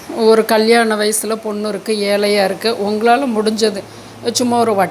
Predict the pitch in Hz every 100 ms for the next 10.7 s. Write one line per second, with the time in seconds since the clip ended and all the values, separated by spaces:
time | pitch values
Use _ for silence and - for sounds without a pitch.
0 | - 240 240 226 220 196 190 185 190 208
1 | 175 196 - - - 233 214 208 220 254
2 | 233 220 202 196 180 185 190 175 214 269
3 | - - - 233 226 202 202 247 247 220
4 | 202 190 226 240 214 202 190 190 185 170
5 | 170 180 185 185 - - 185 208 214 311
6 | 233 220 220 196 185 196 208 202 208 226
7 | 180 180 190 175 - - - - 190 220
8 | 233 262 208 185 202 214 208 202 190 247
9 | 339 - - - - 202 180 185 208 233
10 | 277 285 269 254 302 330